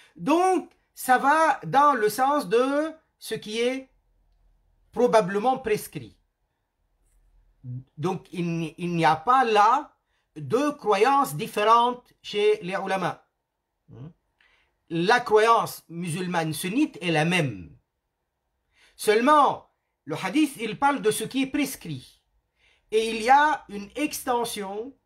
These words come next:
c'est extensible parfois, dans le ijtihad de certains, jusqu'où on peut parler de, euh, adoration prescrite. Je ne suis pas en train de donner des détails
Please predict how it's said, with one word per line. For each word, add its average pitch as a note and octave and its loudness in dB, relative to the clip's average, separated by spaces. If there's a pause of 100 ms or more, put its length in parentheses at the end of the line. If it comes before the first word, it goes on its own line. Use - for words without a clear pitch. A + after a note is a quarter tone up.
(120)
c'est - -12
extensible A#3+ -2
parfois, F#3+ -2 (480)
dans G#3+ 2
le E3+ -6
ijtihad F3 -6
de D3+ -2
certains, G3+ -6 (840)
jusqu'où C4+ 0
on F#3+ -6
peut D4 -4
parler G#3+ -2
de, B3+ 0 (560)
euh, C#3+ -8 (100)
adoration A3+ 0 (340)
prescrite. F3+ -4 (1400)
Je C3 -10
ne C3 -2
suis D3 -8
pas A#3+ 4
en A3+ 4
train G#3 -2
de C#3+ -2
donner D#3 -4
des C#3 -4
détails F#3 -2